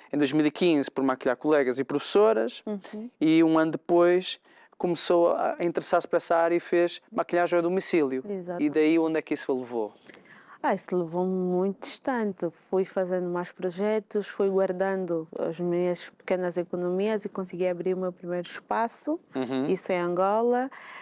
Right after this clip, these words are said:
Speaker 1: Luanda,
Speaker 2: Do-
Speaker 1: Benfica.
Speaker 2: Luanda, Benfica. Depois desse, consegui abrir um ano e meio depois o segundo espaço, no Quilamba. E depois desses espaços todos que eu tive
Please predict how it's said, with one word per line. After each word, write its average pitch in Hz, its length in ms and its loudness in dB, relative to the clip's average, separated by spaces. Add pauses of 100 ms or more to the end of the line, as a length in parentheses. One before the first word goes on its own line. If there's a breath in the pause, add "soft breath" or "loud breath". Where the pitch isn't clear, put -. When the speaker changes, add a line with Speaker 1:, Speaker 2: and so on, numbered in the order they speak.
(200 loud breath)
Speaker 1:
Luanda, 131 320 0
Speaker 2:
Do- - 80 -4
Speaker 1:
Benfica. 131 480 -2
Speaker 2:
Luanda, 170 360 -2
Benfica. 220 720 -2
Depois 190 560 -4
desse, 175 520 -2
consegui 180 500 -2
abrir 175 360 0 (160)
um 185 160 -2
ano 180 440 -2
e 175 120 0
meio 175 360 0
depois 160 480 -4
o 165 80 -4
segundo 165 340 -4
espaço, 220 680 -6
no 170 500 -4
Quilamba. 196 680 -4 (520 loud breath)
E 277 260 2
depois 233 400 -6
desses 226 300 0
espaços - 400 -8
todos 208 220 -4
que 196 100 -4
eu 190 40 0
tive 190 480 -4